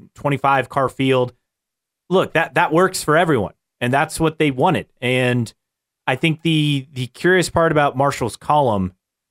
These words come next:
is the comments by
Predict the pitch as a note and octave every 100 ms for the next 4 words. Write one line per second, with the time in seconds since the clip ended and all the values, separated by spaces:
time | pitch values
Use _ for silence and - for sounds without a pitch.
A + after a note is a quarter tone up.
0 | _ _ _ B2+ B2+ A2+ B2 A2 - F3+
1 | F3+ D#3+ C#3 - - - _ _ _ _
2 | _ _ - C3+ B2+ B2+ B2+ B2 B2